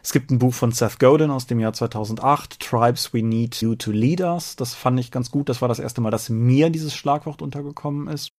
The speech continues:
Und ja, wenn du von so einer Zugehörigkeit ausgehst, also einem, einem Wir-Gefühl und so, dann ist es natürlich auch naheliegend, dass du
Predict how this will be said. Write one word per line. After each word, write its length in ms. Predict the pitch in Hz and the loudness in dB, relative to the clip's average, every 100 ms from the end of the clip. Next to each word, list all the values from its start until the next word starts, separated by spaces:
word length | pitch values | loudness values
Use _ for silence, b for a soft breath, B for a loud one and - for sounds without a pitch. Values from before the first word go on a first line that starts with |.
| _ | _
Und 500 | 143 135 135 131 - - | 8 8 6 4 -2 -6
ja, 400 | 160 143 127 107 B 165 | 0 2 4 2 B -8
wenn 260 | 160 151 202 | 4 6 6
du 200 | 196 190 | 6 4
von 200 | - 165 | 4 2
so 80 | 175 | 4
einer 140 | 170 | 2
Zugehörigkeit 640 | - 185 147 151 131 135 | 2 0 4 2 2 -2
ausgehst, 500 | - 139 - - - | 0 0 0 -10 -10
also 280 | - 120 117 | -6 -2 -2
einem, 300 | 120 117 117 | 0 0 0
einem 200 | 127 123 | 2 2
Wir-Gefühl 800 | 117 165 131 117 - 107 104 - | 6 4 4 0 -4 -4 -4 -4
und 180 | - 120 | -6 -8
so, 260 | - - 135 | -8 -10 0
dann 240 | 123 131 | 2 2
ist 180 | 147 165 | 0 -2
es 120 | 196 | 0
natürlich 440 | 156 - 156 156 | -2 0 -4 -4
auch 120 | 127 131 | -4 0
naheliegend, 920 | 127 120 143 160 160 165 160 165 - | 4 6 4 2 -2 -2 -2 -4 -4
dass 320 | 139 131 - | 0 0 0
du 600 | - 131 131 135 131 131 | -2 0 2 2 2 0